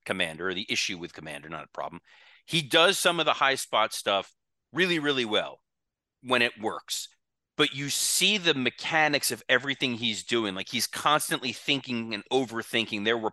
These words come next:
pauses throughout this match. Like, there was one point where he was just to go charge at Jericho, and Jericho had to kind of give him the look of, like, reminding him, like, "Oh, shit, you're supposed to come run at me." Like,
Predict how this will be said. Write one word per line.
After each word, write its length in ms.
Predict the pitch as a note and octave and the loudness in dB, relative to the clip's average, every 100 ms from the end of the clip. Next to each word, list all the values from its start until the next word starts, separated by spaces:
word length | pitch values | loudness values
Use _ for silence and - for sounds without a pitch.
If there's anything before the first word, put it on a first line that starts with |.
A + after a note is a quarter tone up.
| - | -6
pauses 680 | - E3+ F3+ D#3 A2+ G2 - - - | 2 6 6 6 2 2 0 -12 -6
throughout 320 | C3+ C#3 C#3 C3+ | 2 6 6 4
this 160 | A#2 | -2
match. 220 | C3 B2 | 2 0
Like, 100 | A2 | 0
there 80 | C3 | -2
was 100 | B2 | -2
one 220 | B2 D#3+ | 0 -2
point 260 | C#3+ C3 B2 | 0 -2 0
where 120 | A2 | -2
he 80 | B2 | -2
was 80 | A#2 | -4
just 140 | A#2 | -8
to 60 | - | -4
go 120 | A#2 | -4
charge 440 | - - A#2 A#2 A2 | -2 0 2 2 0
at 100 | F2+ | 0
Jericho, 520 | A#2 C3+ A2+ G2+ F#2 - - | 4 4 2 0 0 -4 -8
and 140 | D3 C3+ | -2 2
Jericho 320 | D#3+ F3 C#3 | 4 6 4
had 100 | C3 | 4
to 60 | |
kind 180 | C3 C#3 | 2 -2
of 60 | B2 | 0
give 140 | C3+ | 0
him 80 | B2 | 0
the 60 | G#2+ | -2
look 260 | C3+ C#3+ | -2 -2
of, 100 | G#2 | 0
like, 160 | A2 - | 0 0
reminding 480 | G2+ A2 B2+ B2 G#2+ | 0 2 4 2 -2
him, 160 | G#2+ | 0
like, 140 | G#2 - - _ - | 0 -2 -8 _ 4
"Oh, 200 | F3 A#2 | 4 4
shit, 320 | - E3+ C3+ | 0 0 0
you're 140 | C3+ | -2
supposed 380 | D3+ - C#3 A#2+ | -2 -2 -4 -4
to 60 | B2+ | -4
come 300 | A#2 A2+ G#2+ | -4 -2 2
run 160 | C3+ | 4
at 220 | G2 F2+ - | 4 0 -4
me." 180 | D2 - | -16 -8
Like, 220 | - A#2 | 0 2